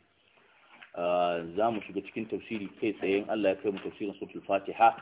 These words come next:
In Allah ya kai mu mako mai zuwa. Allah ya sa albarka a cikin waɗannan abubuwa, waɗannan mukaddimomi. A rinka kallon waɗannan mukaddimat ɗin da malamai suke yi, shimfiɗin da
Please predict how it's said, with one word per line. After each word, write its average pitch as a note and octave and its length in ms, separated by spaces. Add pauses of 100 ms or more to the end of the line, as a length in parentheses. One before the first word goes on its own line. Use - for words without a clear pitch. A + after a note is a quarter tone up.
(760)
In F2+ 160
Allah G2 220
ya F#2+ 80 (100)
kai G#2+ 100
mu F2 500 (1120)
mako F#2 360
mai D#2+ 260
zuwa. D#2+ 220 (280)
Allah F#2+ 140
ya D#2+ 140
sa F#2+ 100
albarka F2 380
a D2 100
cikin F#2 280
waɗannan F2 360 (120)
abubuwa, E2 500 (180)
waɗannan E2+ 320
mukaddimomi. E2+ 540 (680)
A E2+ 80
rinka B2 300
kallon A#2 280
waɗannan G#2 280
mukaddimat F#2 540
ɗin G2 160 (160)
da E2+ 80
malamai F2 320
suke - 180
yi, F2+ 60
shimfiɗin F#2 380
da E2+ 60